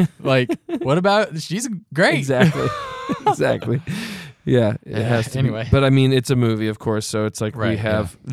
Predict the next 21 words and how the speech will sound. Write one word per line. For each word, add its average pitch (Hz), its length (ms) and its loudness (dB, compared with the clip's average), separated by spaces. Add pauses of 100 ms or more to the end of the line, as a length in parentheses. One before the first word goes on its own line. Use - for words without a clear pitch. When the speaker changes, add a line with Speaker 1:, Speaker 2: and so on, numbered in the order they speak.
(120)
Speaker 1:
d-, - 140 -16
these 117 360 -2
characters 120 500 -2
are 131 100 0 (420)
destined 117 500 -4
to 156 40 -2
be 143 180 -2
together. 95 460 -2 (500)
Speaker 2:
Well, 85 300 -8 (120)
Speaker 1:
Um, 123 420 -2 (180)
Speaker 2:
we're 101 100 -4
st-, - 240 -6 (340)
Speaker 1:
<laughs> - 340 -8
Speaker 2:
we're 120 180 0
on 117 160 2
the, 110 60 0
we're 113 220 -2
about 107 260 -4
to - 80 -8
get 95 220 -8
to 90 240 -10